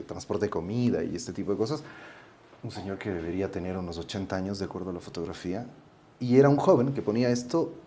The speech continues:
y decía así que bien, vean, cuando se quiere se puede, el trabajo, eh, denle una buena propina porque es muy servicial. A veces se demora,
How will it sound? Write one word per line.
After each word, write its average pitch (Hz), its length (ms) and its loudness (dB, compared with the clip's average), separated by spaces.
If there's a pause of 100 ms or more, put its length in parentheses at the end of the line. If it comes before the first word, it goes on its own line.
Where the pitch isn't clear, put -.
(180)
y 113 80 -2
decía 123 420 6
así 120 220 4
que 117 140 0
bien, 120 260 4
vean, 117 240 4
cuando 92 260 0
se - 180 -6
quiere 110 240 2
se 107 120 -4
puede, 113 360 4
el 107 120 0
trabajo, 104 720 2 (380)
eh, 120 120 -2
denle 147 240 12
una 131 120 8
buena 127 200 6
propina 123 400 2
porque 104 240 -2
es 101 60 -4
muy 113 180 -2
servicial. 123 380 0
A 131 100 6
veces 151 300 2
se 131 140 2
demora, 110 360 2